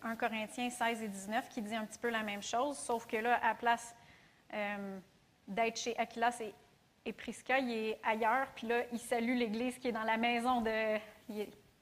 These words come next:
il est dans une autre, euh, localisation. Les églises d'Asie, d'Asie vous saluent, Aquilas et Priscille, avec l'église qui est dans leur maison, vous saluent bien dans le Seigneur. Et Jésus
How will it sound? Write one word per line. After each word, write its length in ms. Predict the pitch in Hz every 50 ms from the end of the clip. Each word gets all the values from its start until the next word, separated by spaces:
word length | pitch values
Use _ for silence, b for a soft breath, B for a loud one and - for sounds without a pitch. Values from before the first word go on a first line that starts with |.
| - -
il 80 | 214
est 20 | 208
dans 220 | 202 214 214 214
une 200 | 214 208 208 214
autre, 220 | 220 220 220 - -
euh, 420 | 214 202 196 196 190 202 214 -
localisation. 800 | 208 208 202 - 214 208 208 208 208 196 196 - - 220 233 277 B B B B B B B B B B B B
Les 400 | 226 240 269 302 311 311 285 254
églises 420 | 277 269 240 269 277 285 277 262 220
d'Asie, 360 | 240 240 240 240 226 233 220
d'Asie 580 | 214 208 208 247 262 262 226 226 233 262 277 269 - - -
vous 260 | 208 196 214 240 254
saluent, 460 | - - 262 226 220 208 226 240 269 - - _ _ _ _ _ _ _ _ -
Aquilas 540 | 233 226 - - 233 220 226 247 247 - -
et 100 | - 226
Priscille, 640 | 214 - - 214 208 - - 220 220 226 247 247 247 247 B B B B B B B B -
avec 260 | 226 220 233 226 226
l'église 400 | 226 220 202 214 233 233 226 -
qui 140 | - - 220
est 80 | 214
dans 140 | 202 208 208
leur 180 | 208 214 220 220
maison, 460 | 226 208 202 208 202 208 202 208 220 - B B B B B -
vous 200 | 208 196 226 247
saluent 420 | 240 - - 214 214 214 220 220 226
bien 360 | 202 190 196 196 190 196 202 -
dans 160 | - 196 190
le 80 | 185
Seigneur. 400 | 185 180 - 202 180 180 175 170 165 - - - - - _ _ _ _ _ _ _ b b b b b b b b b b
Et 140 | - 220 214
Jésus 600 | 202 202 208 247 277 285 277 247 240 240 247 254